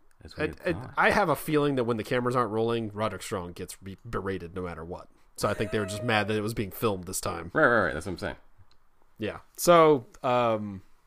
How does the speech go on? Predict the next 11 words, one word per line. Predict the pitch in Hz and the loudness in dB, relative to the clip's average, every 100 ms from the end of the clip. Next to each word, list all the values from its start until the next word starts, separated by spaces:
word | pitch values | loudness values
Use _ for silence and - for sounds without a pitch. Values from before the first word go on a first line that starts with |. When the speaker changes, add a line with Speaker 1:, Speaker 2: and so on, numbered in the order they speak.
| _ - - - | _ -20 -20 -2
Speaker 2:
what'd | 156 156 | 2 4
you | |
think | 160 135 | 4 0
of | |
the | 113 | 0
match? | 107 - - - - - - - | -4 -6 -16 -18 -20 -20 -20 -6
Speaker 1:
That | 107 113 | 2 4
was | 95 | 4
great. | 76 71 - | -2 -8 -8
Loved | 80 85 | -6 -4
it. | 73 | -4